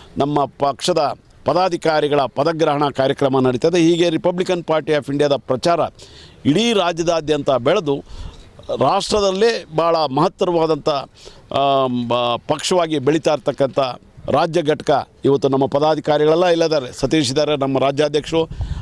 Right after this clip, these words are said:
ಮಹಾಪ್ರಧಾನ ಕಾರ್ಯದರ್ಶಿ, ನಮ್ಮ ರಾಜ್ಯ ಖಜಾಂಚಿ ಚಂದ್ರಶೇಖರ್, ಹಾಗೇನೆ, ಆ, ಯುವ ಘಟಕದ ಮುಖಂಡರುಗಳು ಎಲ್ಲರೂ ಒಟ್ಟಿಗೆ ಸೇರಿ Republican Party of ಇಂಡಿಯಾ ಮುಂದಿನ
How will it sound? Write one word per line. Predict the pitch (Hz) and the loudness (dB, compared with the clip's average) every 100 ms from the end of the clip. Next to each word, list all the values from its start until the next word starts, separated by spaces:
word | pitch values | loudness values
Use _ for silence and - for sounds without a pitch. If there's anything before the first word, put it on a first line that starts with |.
| - | -2
ಮಹಾಪ್ರಧಾನ | 135 156 147 143 151 | 0 0 0 0 0
ಕಾರ್ಯದರ್ಶಿ, | 151 151 143 143 117 170 | 0 -2 0 -4 0 0
ನಮ್ಮ | 143 131 | 2 0
ರಾಜ್ಯ | 127 151 143 | 0 0 0
ಖಜಾಂಚಿ | 147 143 135 127 | 0 0 0 -2
ಚಂದ್ರಶೇಖರ್, | 127 143 147 160 151 160 - - - - - | -2 0 0 0 0 -2 -4 -12 -20 -20 -4
ಹಾಗೇನೆ, | 139 151 156 151 135 - - - | -2 0 0 0 -2 -4 -6 -2
ಆ, | 135 135 | 2 2
ಯುವ | 131 139 156 | 2 2 4
ಘಟಕದ | 156 151 147 | 2 0 0
ಮುಖಂಡರುಗಳು | 143 143 - 165 151 156 160 170 - - - - | 0 -2 -2 -2 0 2 0 -2 -14 -20 -20 -2
ಎಲ್ಲರೂ | 123 160 208 | 0 2 2
ಒಟ್ಟಿಗೆ | 180 147 156 170 | 2 0 0 -2
ಸೇರಿ | 143 151 131 | 2 2 2
Republican | 127 156 143 151 135 | 0 -2 -2 -2 0
Party | 135 123 131 123 | -2 0 0 0
of | 139 | 0
ಇಂಡಿಯಾ | 151 196 - - 127 | 2 2 -2 -2 2
ಮುಂದಿನ | 196 233 214 | 4 2 2